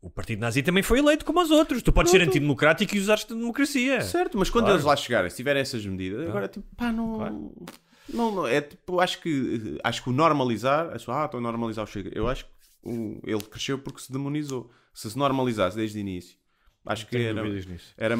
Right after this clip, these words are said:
Speaker 2: era
Speaker 1: Ele
Speaker 2: mais
Speaker 1: também
Speaker 2: coisa.
Speaker 1: houve pessoas que tiraram a cabeça da toca do racismo e da intolerância e da misoginia por causa do Chega.
Speaker 2: Certo,
Speaker 1: E depois
Speaker 2: sim,
Speaker 1: falam
Speaker 2: sim,
Speaker 1: mais
Speaker 2: sim,
Speaker 1: abertamente
Speaker 2: sim, sim.
Speaker 1: por causa disso. Mas pronto.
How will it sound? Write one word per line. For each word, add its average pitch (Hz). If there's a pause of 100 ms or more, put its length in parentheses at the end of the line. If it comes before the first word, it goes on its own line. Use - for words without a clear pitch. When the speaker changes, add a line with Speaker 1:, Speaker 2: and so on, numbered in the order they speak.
Speaker 2:
era 117
Speaker 1:
Ele 123
Speaker 2:
mais 135
Speaker 1:
também 151
Speaker 2:
coisa. 151
Speaker 1:
houve 123
pessoas 143
que -
tiraram 123
a 117
cabeça 120
da 117
toca 110
do 104
racismo 107
e -
da 101
intolerância 107
e 98
da 95
misoginia 107
por -
causa 160
do 226
Chega. 98
Speaker 2:
Certo, 87
Speaker 1:
E -
depois 117
Speaker 2:
sim, -
Speaker 1:
falam 123
Speaker 2:
sim, -
Speaker 1:
mais 127
Speaker 2:
sim, 143
Speaker 1:
abertamente 151
Speaker 2:
sim, 156
sim. 143
Speaker 1:
por 151
causa 185
disso. -
Mas 95
pronto. -